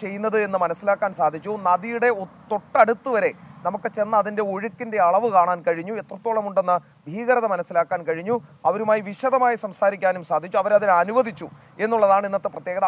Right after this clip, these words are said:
അതിൽ നിന്നും മനസ്സിലായ കാര്യം, മാൽപേ സ്വന്തം റിസ്കിൽ, സ്വന്തം നിലയിൽ അദ്ദേഹത്തിൻ്റെ അറിവ്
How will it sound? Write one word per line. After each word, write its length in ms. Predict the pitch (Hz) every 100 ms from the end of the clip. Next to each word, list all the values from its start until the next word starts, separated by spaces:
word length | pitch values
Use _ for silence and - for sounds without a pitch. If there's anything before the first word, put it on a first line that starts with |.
| 185
അതിൽ 160 | 226 262
നിന്നും 180 | 254 233
മനസ്സിലായ 380 | 190 180 202 202 185
കാര്യം, 280 | 156 165 233 - - _ - 175
മാൽപേ 360 | 220 - 254 254 -
സ്വന്തം 320 | 208 214 240 208
റിസ്കിൽ, 280 | 151 233 233 202
സ്വന്തം 280 | 202 240 226
നിലയിൽ 300 | 190 190 240 226 _ -
അദ്ദേഹത്തിൻ്റെ 560 | 170 226 247 - 233 208 175
അറിവ് 200 | 202